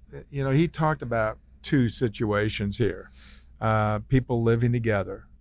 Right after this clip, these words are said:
before they are married. Uh, that's very common today.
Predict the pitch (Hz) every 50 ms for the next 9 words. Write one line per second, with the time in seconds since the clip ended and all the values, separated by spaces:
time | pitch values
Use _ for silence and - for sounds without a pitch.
0 | _ - - 120 110 107 - - 113 104 104 104 104 107 104 104 98 104 107 104
1 | 101 98 95 98 101 113 120 - - - - - - - - - - - - _
2 | _ _ - - - - 104 104 107 104 104 104 104 101 104 104 110 113 107 -
3 | - 113 107 107 120 110 101 98 98 - - 110 98 98 95 95 92 95 - 101
4 | 101 98 92 92 95 -